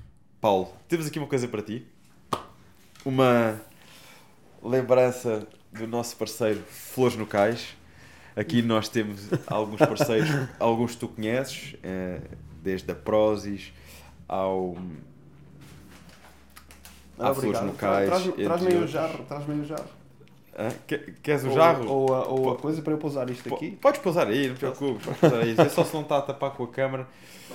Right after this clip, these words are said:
Speaker 1: Pronto, e os nossos parceiros, eh, nós fazemos sempre também questão aqui de, de referir na descrição do episódio. E a Flores no Cais aqui de presentear o nosso convidado. Eh, também sempre com, com uma lembrança.
Speaker 2: Pronto, obrigado. Olha, já tenho, já tenho, já tenho para oferecer.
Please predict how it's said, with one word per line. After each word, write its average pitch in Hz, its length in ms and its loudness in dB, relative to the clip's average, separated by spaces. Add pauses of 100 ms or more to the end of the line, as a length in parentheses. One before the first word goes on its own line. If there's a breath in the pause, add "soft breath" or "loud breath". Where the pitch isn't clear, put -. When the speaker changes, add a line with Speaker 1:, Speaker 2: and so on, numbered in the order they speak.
(140 loud breath)
Speaker 1:
Pronto, 104 280 -4
e 117 60 2
os 113 80 -2
nossos 120 260 -4
parceiros, 113 680 -4
eh, 104 120 -6
nós 98 180 -8
fazemos 101 300 -10
sempre 101 160 -10
também 98 180 -10
questão 95 280 -12
aqui 95 280 -10 (120)
de, 92 280 -8
de - 140 -12
referir 98 360 -10
na 98 80 -8
descrição - 340 -14
do 98 80 -10
episódio. 110 520 -6 (540 loud breath)
E 98 400 -8 (100)
a 101 60 -10
Flores 92 240 -12
no 92 60 -12
Cais 92 220 -6
aqui 92 180 -14
de 90 440 -8
presentear 95 760 -6
o 87 40 -14
nosso 92 240 -12
convidado. 90 580 -8 (540 soft breath)
Eh, 85 320 -6
também 85 240 -14
sempre 82 240 -16
com, - 260 -14
com - 160 -12
uma 85 120 -12
lembrança. 85 400 -8
Speaker 2:
Pronto, 131 220 -8
obrigado. 120 400 -4
Olha, 131 160 2
já 131 120 4
tenho, 135 300 2
já 139 160 2
tenho, 143 480 4
já 143 100 -2
tenho 139 220 0
para 139 120 -2
oferecer. 127 520 -6